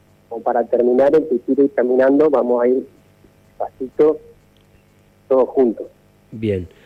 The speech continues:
Speaker 2: Eh,
Speaker 1: Y después, este, en ese momento, bueno, ahí saldríamos todos los que vamos en bicicleta para el lado del parque, Pinolandia, playa, como para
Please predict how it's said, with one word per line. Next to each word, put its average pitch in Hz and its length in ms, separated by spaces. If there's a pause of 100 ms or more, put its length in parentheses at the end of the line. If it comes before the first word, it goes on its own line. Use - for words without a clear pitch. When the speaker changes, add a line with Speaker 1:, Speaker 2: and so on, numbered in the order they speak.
(240)
Speaker 2:
Eh, 120 480
Speaker 1:
Y 139 120
después, 135 380 (140)
este, 135 920
en 139 80
ese 151 180
momento, 170 460
bueno, 139 300
ahí 143 360 (520)
saldríamos 127 520
todos 170 200
los 165 120
que 160 100
vamos 156 260
en 147 80
bicicleta 196 640 (840)
para 131 240
el 127 80
lado 135 300
del 123 460
parque, 156 500
Pinolandia, 131 640
playa, 147 480
como 131 200
para 117 520